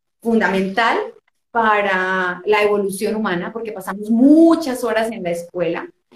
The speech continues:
y antes no nos permitían expresarnos en la escuela emocionalmente. En cambio, ahora hay todo una, una importancia, una necesidad de empezar a desarrollar las habilidades socioemocionales en la escuela.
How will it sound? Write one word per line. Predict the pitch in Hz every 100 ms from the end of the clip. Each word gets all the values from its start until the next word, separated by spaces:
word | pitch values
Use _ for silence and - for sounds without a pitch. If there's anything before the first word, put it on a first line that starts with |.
| _ _
y | 254 269
antes | 277 277 302 302
no | 277
nos | 277 294
permitían | 294 269 226 196 208 202 202 226 262 269 - _ -
expresarnos | - - - 302 381 330 208 214
en | 202
la | 175
escuela | 175 196 190 208 214
emocionalmente. | 220 214 220 175 160 175 262 - - 226
En |
cambio, | 233 240 294
ahora | 302 349 330 247 254 349 - _ _ -
hay | 233 254
todo | 269 269 294 294 240
una, | 247 254 254 254
una | 254 269
importancia, | 269 254 220 214 240
una | 247
necesidad | 294 302 - 247 202 190 269 349
de | 226 254 233 214
empezar | 226 214 202 202
a | 254
desarrollar | 269 240 180 185 190 - _ _ _
las | 233 254
habilidades | 254 226 220 180 185 202 226 -
socioemocionales | - 233 240 214 185 190 175 165 175 254
en | 226
la | 170
escuela. | 170 - 311 - 175